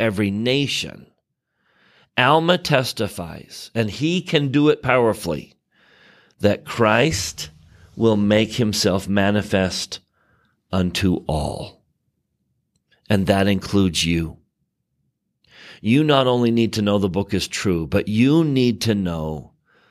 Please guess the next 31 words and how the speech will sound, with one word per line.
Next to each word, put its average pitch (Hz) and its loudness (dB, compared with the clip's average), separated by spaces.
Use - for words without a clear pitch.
that 92 -4
God 113 0
will 107 2
speak - -2
to 101 0
you 87 -2
in 82 -6
your 80 -2
life, 73 -6
that 92 -2
he 98 -6
will 92 -6
protect - -10
you, 143 -4
that 101 -4
the 101 -2
promises 135 0
he's 123 0
made 117 0
in 113 -4
this 107 -4
book, 104 -4
that 110 0
very 127 4
first 151 0
promise 120 0
in 92 -2
First 110 -2
Nephi 110 0
chapter 101 -2
one, 90 -4